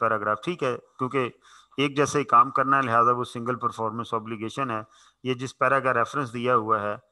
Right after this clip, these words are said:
उसके अंदर बताया गया है कि सिंगल परफॉर्मेंस ऑब्लिगेशन पीछे पढ़ के हैं, कौन सी होगी। This is because the entry is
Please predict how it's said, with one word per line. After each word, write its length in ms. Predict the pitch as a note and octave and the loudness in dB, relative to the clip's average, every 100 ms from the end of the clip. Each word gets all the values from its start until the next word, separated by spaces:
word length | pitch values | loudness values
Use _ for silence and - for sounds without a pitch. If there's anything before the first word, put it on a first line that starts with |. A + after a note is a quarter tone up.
| _ _ - | _ _ -10
उसके 320 | B2+ - C3 | -10 -6 -6
अंदर 200 | A#2+ A#2+ | -4 -4
बताया 380 | A#2 B2+ B2 B2+ | -2 2 2 2
गया 180 | A#2 | 0
है 60 | A#2 | 0
कि 120 | A#2 | -2
सिंगल 280 | - A2 A2+ | -10 -10 -10
परफॉर्मेंस 540 | G#2+ A2+ A2 G#2+ G#2+ G#2+ | -6 -6 -6 -6 -6 -8
ऑब्लिगेशन 480 | G#2 G#2 G#2 - G#2 | -10 -10 -10 -12 -14
पीछे 220 | G#2+ - | -14 -12
पढ़ 200 | G#2+ G#2 | -4 -2
के 160 | G2 G#2+ | -2 -8
हैं, 180 | G2 F#2+ | -12 -10
कौन 220 | G2+ F#2 | -12 -12
सी 200 | - F#2 | -14 -16
होगी। 280 | E2+ E2 _ _ _ _ _ _ _ _ D3 | -16 -18 _ _ _ _ _ _ _ _ -10
This 160 | D3+ | -6
is 120 | G3+ F3 | -6 -6
because 420 | E3+ C#3+ C#3 C#3 | -2 2 4 4
the 60 | D3+ | 0
entry 240 | D3 F#3 | 0 -4
is 60 | F3 | -4